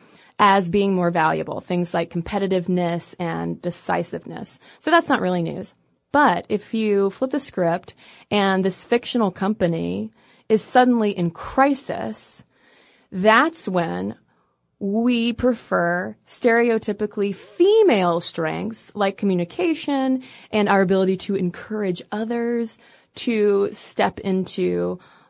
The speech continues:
a leadership role. So <laughs> it's,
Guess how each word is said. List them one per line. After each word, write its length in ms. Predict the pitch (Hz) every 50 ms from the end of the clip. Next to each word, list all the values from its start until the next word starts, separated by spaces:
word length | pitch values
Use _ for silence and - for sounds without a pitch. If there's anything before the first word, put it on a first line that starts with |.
| _ _ -
a 80 | 233 233
leadership 680 | 247 269 311 320 311 285 233 - - 175 165 - -
role. 460 | 175 - - 165 - 190 202 214 214 _ _ _ _ _ _ _
So 600 | - - - 269 262 262 247 - - 269 262 - - - - _ _ _ _ _ _ _ - - -
<laughs> 640 | - - - - - - - - _ _ _ _ _ -
it's, 500 | - 302 285 277 220 - - - -